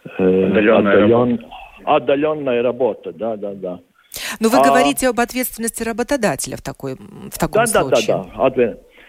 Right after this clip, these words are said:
Speaker 1: а вторая, э, наша ответственность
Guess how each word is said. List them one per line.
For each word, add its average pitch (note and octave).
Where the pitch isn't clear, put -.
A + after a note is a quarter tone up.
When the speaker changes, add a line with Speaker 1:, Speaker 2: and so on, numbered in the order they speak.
Speaker 1:
а C3
вторая, D#3
э, A#2+
наша C#3+
ответственность A2+